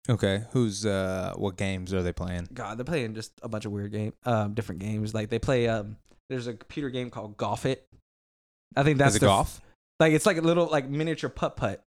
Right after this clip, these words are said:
Speaker 1: Oh, okay.
Speaker 2: But, like, every time they do it, they have to make a hole in one. It's not just like, "Here, putt, putt."
Speaker 1: Oh.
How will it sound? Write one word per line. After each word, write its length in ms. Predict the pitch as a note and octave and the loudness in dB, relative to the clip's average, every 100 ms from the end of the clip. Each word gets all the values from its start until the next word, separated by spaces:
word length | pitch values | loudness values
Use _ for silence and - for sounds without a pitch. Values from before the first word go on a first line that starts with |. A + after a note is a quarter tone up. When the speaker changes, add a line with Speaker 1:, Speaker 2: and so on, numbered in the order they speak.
| - | -6
Speaker 1:
Oh, 80 | C3+ | -4
okay. 160 | F2+ G#2 | 0 4
Speaker 2:
But, 180 | D3+ | 6
like, 140 | C#3+ C3 | 6 4
every 220 | D3 D#3+ | 2 2
time 340 | D3+ E3 D#3 D3 | 2 2 2 2
they 480 | C3+ B2+ A#2+ A#2 - _ _ _ C3 | 2 4 2 0 -6 _ _ _ -2
do 200 | C#3 E3 | 4 4
it, 120 | C3 | 4
they 100 | B2 | 2
have 200 | B2 C3 | 0 0
to 60 | C3+ | -2
make 140 | A#2+ | -2
a 40 | |
hole 220 | A2 C#3 A#2 | -2 0 0
in 80 | G#2+ | 0
one. 320 | G#2+ F#2 G2 _ _ _ _ _ _ - | -2 -4 -8 _ _ _ _ _ _ -4
It's 160 | C3 | 0
not 220 | C#3+ C#3+ C3 | 2 2 2
just 160 | C3+ | 0
like, 200 | C#3 A#2+ | 0 -2
"Here, 160 | C#3 B2+ | -2 0
putt, 540 | G2+ G2+ C3+ F3 F#3+ | 2 4 4 2 2
putt." 180 | F#3+ C3 | 4 4
Speaker 1:
Oh. 360 | E3+ C3+ A2 | 2 0 0